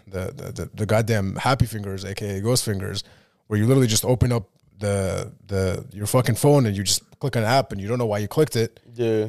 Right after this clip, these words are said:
Speaker 1: just clicking it to fucking click it, and then let's say you're at a gathering, you c-, it's subconsciously, you're not even noticing.
Speaker 2: Yeah, you just wanna
Speaker 1: And
Speaker 2: fucking
Speaker 1: it
Speaker 2: open your phone.
Speaker 1: And it's taking you over.
Speaker 2: It's the dopamine, bro.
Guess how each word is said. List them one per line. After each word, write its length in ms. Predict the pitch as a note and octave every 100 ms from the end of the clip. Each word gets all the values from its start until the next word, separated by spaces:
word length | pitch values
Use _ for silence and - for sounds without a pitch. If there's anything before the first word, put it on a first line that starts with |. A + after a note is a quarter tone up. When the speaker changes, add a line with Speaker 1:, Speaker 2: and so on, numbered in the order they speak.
| G2+
Speaker 1:
just 140 | -
clicking 240 | - C#3 C3+
it 60 |
to 80 | A#2
fucking 260 | C#3 C3 C3
click 240 | - D3
it, 220 | B2 - -
and 160 | A2+
then 80 | A2
let's 160 | A#2 B2
say 80 |
you're 80 | A#2+
at 80 | A2
a 40 | G#2+
gathering, 480 | C#3 B2 A2+ G#2
you 100 | G2+ A#2+
c-, 120 | F3+ -
it's 160 | A#2+ -
subconsciously, 720 | C#3+ A2+ - F#3 - C#3 B2
you're 100 | B2
not 100 | C3+
even 180 | A2 G#2
noticing. 380 | D#3 A#2+ G2
Speaker 2:
Yeah, 160 | A2+ A#2
you 140 | A2
just 120 | A2+ G#2+
wanna 180 | A2
Speaker 1:
And 80 | G#2+
Speaker 2:
fucking 160 | G#2 G#2+ A2
Speaker 1:
it 20 |
Speaker 2:
open 220 | A2+ A2 G#2+
your 100 | G2
phone. 460 | G#2 G#2+ A2 G#2+ B2+
Speaker 1:
And 120 | C3
it's 120 | B2+
taking 260 | D3+ C#3+ C#3+
you 140 | C#3
over. 80 | D#3
Speaker 2:
It's 100 | D#3+
the 100 | C#3+
dopamine, 460 | C3+ C#3+ C3+ A#2+ G#2
bro. 280 | A#2 A#2+